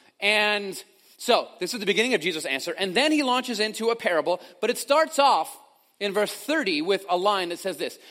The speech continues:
"But many who are first will be last, and many who are last will be first." He says,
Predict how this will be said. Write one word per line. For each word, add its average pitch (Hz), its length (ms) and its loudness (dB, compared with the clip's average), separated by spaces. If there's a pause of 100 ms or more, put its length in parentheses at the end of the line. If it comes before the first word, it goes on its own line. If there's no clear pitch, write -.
(120)
"But 190 140 -6
many 226 240 0
who 233 140 -4
are 233 60 -2
first 220 200 -4
will 233 80 -8
be 214 80 -8
last, 185 300 -6
and 156 80 -12
many 170 160 -8
who 170 100 -8
are 156 80 -6
last 147 260 -8
will 156 60 -14
be 135 100 -12
first." 135 280 -10
He 135 80 -14
says, 135 240 -10